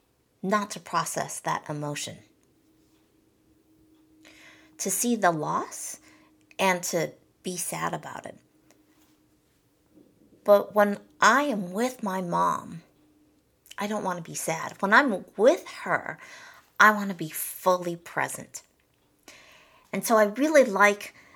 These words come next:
that reframe that she offers, that the antidote for grief is gratitude. And then I was also thinking about,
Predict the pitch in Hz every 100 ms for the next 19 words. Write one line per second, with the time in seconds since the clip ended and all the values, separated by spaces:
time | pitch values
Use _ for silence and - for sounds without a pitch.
0 | _ 175 175 - 170 175 180 - 151 123
1 | 113 143 - - 165 - 120 - - -
2 | - - - - 180 175 190 - _ 202
3 | 214 240 240 202 185 180 - - 160 -
4 | 208 160 123 - - _ _ _ 180 170
5 | - 143 127 127 - - - - _ _
6 | _ _ _ _ _ _ _ _ - -
7 | - - _ 226 233 254 254 - - 240
8 | 240 247 285 339 392 359 320 294 - 262
9 | 233 180 147 -